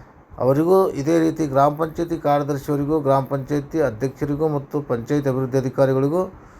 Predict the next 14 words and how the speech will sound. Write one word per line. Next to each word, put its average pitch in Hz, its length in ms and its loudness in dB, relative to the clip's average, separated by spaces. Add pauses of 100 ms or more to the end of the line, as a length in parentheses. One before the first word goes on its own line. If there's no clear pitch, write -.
(240)
ಮತ್ತು 147 260 0
ಸ್-, - 240 -12
ಪಂಚಾಯತಿ 170 440 0
ಸಿಬ್ಬಂದಿಗಳಿಗೂ 147 840 2
ಮತ್ತು 143 300 -4
ಬಿ 120 260 -2
ಆರ್, 147 220 4
ವಿ 127 180 -2
ಆರ್ 156 200 6
ಡಬ್ಲ್ಯೂ 151 360 -2
ಮತ್ತು 156 460 -6 (500)
ತಾಲೂಕಾ 147 480 4
ಸಮಿತಿ 151 580 -2
ಅಧ್ಯಕ್ಷರು 147 840 -2